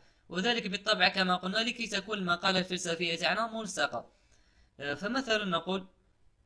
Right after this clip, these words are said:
"إن هذا التشابه يقودنا بالضرورة إلى ضبط علاقة التداخل الموجودة بين السؤال العلمي والسؤال الفلسفي من خلال التأثير المتبادل بينهما"، ثم نبدأ نذكر العلاقة. فالشيء الذي يجب أن نفعله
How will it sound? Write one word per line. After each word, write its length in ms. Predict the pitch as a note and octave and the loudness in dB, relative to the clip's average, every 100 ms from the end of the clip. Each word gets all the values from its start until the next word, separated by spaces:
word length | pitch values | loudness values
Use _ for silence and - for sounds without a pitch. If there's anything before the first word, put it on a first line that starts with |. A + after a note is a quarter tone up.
| _ _ _ - _ | _ _ _ -20 _
"إن 160 | A#3 A3 | -4 2
هذا 260 | G#3 F#3+ | 6 8
التشابه 540 | G#3 F#3+ F3 F#3 C#3 B2 | 8 6 6 4 4 0
يقودنا 500 | C#3+ - G#3+ F3+ E3+ | -2 0 2 4 4
بالضرورة 720 | E3+ C#3 D3 D#3 F3+ A3 - _ | 2 4 6 6 4 2 -4 _
إلى 200 | - A#3 | -4 4
ضبط 260 | G#3+ A3 F#3+ | 6 6 4
علاقة 380 | F3+ G#3 G#3 - | 8 8 8 4
التداخل 520 | - F#3 F3+ F#3+ D3+ | -2 0 4 2 0
الموجودة 600 | C#3+ C#3 D#3 D#3+ F#3+ D#3+ | -6 -6 -4 -2 0 2
بين 180 | E3 F3+ | 2 2
السؤال 500 | C#3+ - - E3+ D#3+ | 0 -6 -2 0 2
العلمي 300 | E3 D3 B2+ | 2 2 -6
والسؤال 380 | E3 - E3+ E3 | -6 -8 -4 -4
الفلسفي 640 | E3 E3 D3 - A3+ A#3 - _ - | -6 -8 -4 -4 -4 -8 -14 _ -8
من 120 | G#3+ | -6
خلال 240 | A3+ A#3 | 0 2
التأثير 520 | A3 - - - A3+ | 2 2 -8 -2 2
المتبادل 600 | F#3+ F#3 F#3 F#3 F#3 F#3+ A#3 | 2 2 2 2 4 0 -2
بينهما"، 500 | A#3 F#3 C#3+ A#2+ A#2 _ _ - _ | -2 -2 -2 -6 -12 _ _ -20 _
ثم 200 | G#3+ A3+ | -10 0
نبدأ 260 | A#3+ G3 A#3 | 2 2 2
نذكر 380 | B3 G#3+ A3 G#3+ | 2 0 0 4
العلاقة. 500 | E3 D#3 C3 A2 - _ _ _ _ _ _ | 6 6 4 0 -10 _ _ _ _ _ _
فالشيء 800 | - E3 D#3 D3+ C#3 - B3+ A3 | -4 4 6 6 4 2 0 2
الذي 280 | A3 G#3+ A3 | 0 0 0
يجب 180 | E3+ | -2
أن 100 | - | -4
نفعله 440 | F#3 F3+ - F3+ | -4 2 4 4